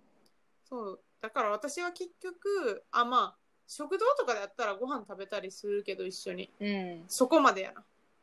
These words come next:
Speaker 2: まあ、そうやろな。なんか、その工場い-、
Speaker 1: で、この、
Speaker 2: うん。
Speaker 1: この前久しぶりに飲み会誘われて。
Speaker 2: おう。
Speaker 1: で、なんかこう工場から移動してきた、あの、本社帰ってきた文系の子がいて、で、
Speaker 2: うん。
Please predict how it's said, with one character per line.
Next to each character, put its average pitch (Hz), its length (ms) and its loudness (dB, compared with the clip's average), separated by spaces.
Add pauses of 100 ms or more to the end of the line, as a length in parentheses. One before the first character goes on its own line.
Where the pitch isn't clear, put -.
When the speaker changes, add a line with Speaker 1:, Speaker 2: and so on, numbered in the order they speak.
(480)
Speaker 2:
ま 180 120 -2
あ、 165 180 -12
そ 269 300 2
う 415 60 6
や 202 80 10
ろ 170 120 4
な。 170 340 0
な 175 120 -4
ん 180 40 -12
か、 - 180 -6 (440)
そ 202 60 -4
の 190 100 0
工 254 240 12
場 349 220 8
い-、 190 60 4
Speaker 1:
で、 311 60 2
こ 302 60 -2
の、 320 280 -2
Speaker 2:
う 202 60 -8
ん。 170 160 -8 (840)
Speaker 1:
こ 233 260 -6
の 381 140 6
前 349 160 8
久 - 180 -2
し - 140 0
ぶ 311 80 0
り 311 60 2
に 240 80 0
飲 196 60 0
み 190 100 -6
会 196 160 0
誘 214 280 -6
わ 196 120 2
れ 170 80 -6
て。 180 400 -6
Speaker 2:
お 208 280 6
う。 - 40 -20 (800)
Speaker 1:
で、 214 220 -10
な 262 100 4
ん 262 60 0
か - 100 -12
こ 226 120 -8
う - 40 -8
工 277 180 10
場 381 160 8
か 247 100 6
ら 208 60 6
移 226 120 -2
動 254 180 6
し 254 100 -6
て 285 100 -8
き 285 140 -12
た、 - 300 -2
あ 214 60 -8
の、 233 160 -10 (140)
本 320 140 -4
社 247 80 -4
帰 262 200 0
っ 262 40 -6
て 262 120 -4
き 254 140 -12
た - 300 0
文 208 160 -8
系 208 160 -6
の 202 120 -8
子 208 140 -8
が 196 100 -2
い 190 80 -4
て、 254 340 0 (540)
で、 226 280 0
Speaker 2:
う 208 80 -8
ん。 190 220 -8